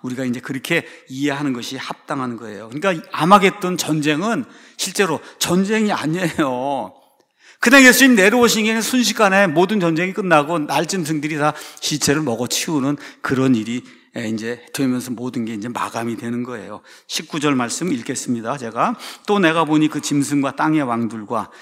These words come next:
그들의 군대들이 함께 모여 말 타신 분과 그분의 군대를 대적하여 전쟁을 일으킨다."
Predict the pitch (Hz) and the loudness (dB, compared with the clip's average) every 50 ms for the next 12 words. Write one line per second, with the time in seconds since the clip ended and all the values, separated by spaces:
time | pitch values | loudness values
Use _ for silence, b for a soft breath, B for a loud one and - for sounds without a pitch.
0 | B B B B B - 147 135 165 160 156 - - 135 135 127 143 139 131 143 | B B B B B -10 -8 -6 -2 -2 -4 -2 0 0 0 2 0 0 -2 -2
1 | 135 127 139 135 - 147 135 117 113 110 110 117 107 98 - B B B B B | -4 -4 -4 -6 -4 -6 -6 -6 -6 -6 -6 -8 -8 -10 -12 B B B B B
2 | - 117 123 143 139 170 170 147 139 156 151 143 139 143 151 139 - 139 127 131 | -4 -2 -2 0 0 -2 -2 -2 0 0 0 0 0 0 -2 -2 -4 -2 0 0
3 | 135 135 - 123 123 107 123 123 127 - 107 110 117 120 117 - 113 120 123 - | 0 0 -2 -4 -4 -4 -4 -6 -10 -10 -10 -10 -10 -10 -12 -12 -12 -14 -14 -14
4 | B B B B - 135 131 131 120 135 135 131 127 117 107 - - 113 110 104 | B B B B -10 -8 -6 -6 -6 -6 -6 -8 -10 -12 -14 -14 -16 -16 -14 -12
5 | 117 110 92 | -12 -14 -14